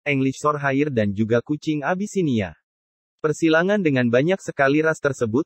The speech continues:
menghasilkan terah tanpa pola hidung kucing Siam yang memiliki struktur tubuh cukup lancip, jadi bisa dibilang bahwa kucing oriental merupakan ras yang kurang berhasil dalam masa perkembangbiakannya dan persilangannya pada saat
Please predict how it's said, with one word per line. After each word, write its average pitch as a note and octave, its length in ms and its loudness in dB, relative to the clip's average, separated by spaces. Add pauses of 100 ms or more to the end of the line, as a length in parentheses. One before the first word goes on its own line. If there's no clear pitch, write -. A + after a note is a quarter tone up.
menghasilkan D3 640 -2
terah E3+ 240 0
tanpa A2+ 320 0
pola A2+ 240 4
hidung F#3+ 320 0
kucing D3 320 -2
Siam A#2+ 400 0
yang C#3+ 160 0
memiliki G#2+ 480 0
struktur F#3 480 -2
tubuh F3 320 2
cukup B2 320 -4
lancip, D3 400 0 (240)
jadi F3 320 2
bisa D3+ 320 0
dibilang A#2 480 0
bahwa G#2 320 2
kucing G3+ 320 -2
oriental D#3 560 2
merupakan A2 480 0
ras A2+ 320 -2
yang G#2 160 -2
kurang G3 240 2
berhasil D#3 480 0
dalam G#2 240 2
masa A2 320 0
perkembangbiakannya C3 1120 0
dan B2 240 0
persilangannya D3 800 0
pada G#2 240 0
saat D#3 320 -2